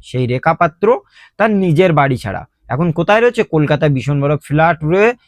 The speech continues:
সেখানে সে রয়েছে। এমনকি তার বাড়ি, তার শ্বশুর শাশুড়ি ভীষণ শরীর খারাপ, তারপরও সে যেই জায়গায় যায় না। আজকে সন্দেশখালীর যে মানুষগুলো বিজেপি করেছিল রেখা পাত্রর মুখের দিকে চেয়ে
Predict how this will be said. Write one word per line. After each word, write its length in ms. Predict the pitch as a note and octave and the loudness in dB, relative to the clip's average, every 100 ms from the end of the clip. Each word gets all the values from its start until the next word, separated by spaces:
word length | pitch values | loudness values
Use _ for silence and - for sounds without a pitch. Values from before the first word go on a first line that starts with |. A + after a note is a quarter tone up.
| _ | _
সেখানে 440 | - A#3 A#3 A3 G3+ | -6 -2 0 -2 -4
সে 240 | - - F#3 F#3 | -8 -4 -2 -2
রয়েছে। 440 | C#3+ C3 A2+ - G2+ - _ - | -2 -2 -4 -10 -20 -20 _ -4
এমনকি 260 | D#3 E3 F3 | -2 0 -2
তার 240 | - D#3+ | 0 0
বাড়ি, 300 | D3+ C#3+ D3+ F3 | 2 2 2 2
তার 140 | D#3 | 0
শ্বশুর 340 | - C#3+ G#3 F#3+ | -2 -4 -4 -4
শাশুড়ি 360 | F3+ D#3 F3+ | -4 -2 -2
ভীষণ 280 | D3 C3 D#3 | -2 -4 -6
শরীর 340 | C#3+ - A#3 B3 | -6 -2 0 0
খারাপ, 260 | G3 C#3 - _ _ _ D3+ | 0 0 -4 _ _ _ 0
তারপরও 400 | F3 F3+ E3+ E3 | 0 2 0 0
সে 200 | D#3+ C#3+ | 0 0
যেই 200 | C#3 C#3 | 0 0
জায়গায় 340 | C#3+ D3+ G#3+ | 0 0 0
যায় 300 | C#3+ G3 G3+ | 2 0 0
না। 120 | G3 | -2
আজকে 420 | C#3 C3+ D#3 - B3+ | -2 -2 -4 -2 -4
সন্দেশখালীর 600 | - G3 G3 - G3 F3+ | -2 -4 -4 -2 0 0
যে 100 | D#3 | 0
মানুষগুলো 500 | D#3+ D#3 F3+ E3 F#3 | 0 0 0 0 0
বিজেপি 460 | D#3 B2+ E3+ A3 A#3 | 0 -2 0 0 0
করেছিল 360 | G3+ F#3 E3+ G#3 A3 - _ A#2+ | 0 0 2 0 0 -10 _ -2
রেখা 280 | D#3+ G3+ C4+ | 0 2 0
পাত্রর 500 | A3 - - G3 D#3 - _ _ - | 0 -4 0 0 0 -4 _ _ -6
মুখের 340 | E3+ F#3+ A3+ | -2 0 0
দিকে 200 | F3+ G3 D#3+ | 2 0 0
চেয়ে 240 | D3+ | 0